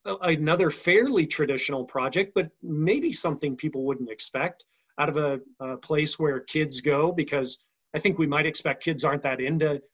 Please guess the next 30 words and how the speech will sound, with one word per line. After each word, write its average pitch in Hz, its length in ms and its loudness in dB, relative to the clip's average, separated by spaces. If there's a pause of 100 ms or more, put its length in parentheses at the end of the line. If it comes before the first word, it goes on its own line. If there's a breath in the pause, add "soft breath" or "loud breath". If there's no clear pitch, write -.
(120)
some 170 240 2
activities, 147 720 0
athletics, 143 580 -2
yes, 135 280 -2
they'd 143 120 0
all 143 140 2
get 135 160 -2
into, 135 340 -4
but 139 140 -4
something 151 300 -4
like 123 220 -4
art 131 240 -4
they 147 100 0
might 135 200 -4
not 135 200 -8
get 135 120 -8
into. 143 500 -4 (360 soft breath)
Um, 131 420 -2 (220)
but, 143 220 0 (400)
uh, 139 140 -2 (100)
obviously 165 520 2
these 214 320 0
kids 131 300 0
enjoyed 123 460 -4
themselves. 123 440 -4
I 165 140 2
enjoyed 131 320 -2
looking 170 320 -2
at 143 160 0
it. - 100 -6